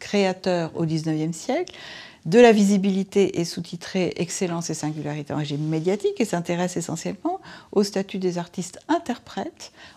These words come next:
au vingtième siècle, avec cette idée que l'invention des moyens modernes de diffusion de l'image, photographie, cinéma, télévision, puis Internet, vont créer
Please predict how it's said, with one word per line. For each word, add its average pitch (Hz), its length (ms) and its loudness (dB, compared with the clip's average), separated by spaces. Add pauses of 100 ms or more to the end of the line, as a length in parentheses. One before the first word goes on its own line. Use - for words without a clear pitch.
(120)
au 247 40 4
vingtième 170 380 0
siècle, - 420 -6 (300)
avec 226 300 6
cette - 260 0
idée 202 320 2
que - 140 0
l'invention 247 680 4
des 190 120 4
moyens 170 280 0
modernes 214 420 2
de 165 80 0
diffusion 208 560 0
de 170 60 -2
l'image, 160 580 -4
photographie, 165 760 -4 (300)
cinéma, 165 680 0 (300)
télévision, 156 640 -2 (140)
puis 165 160 -4
Internet, 165 600 0 (300)
vont 214 380 6
créer 302 640 2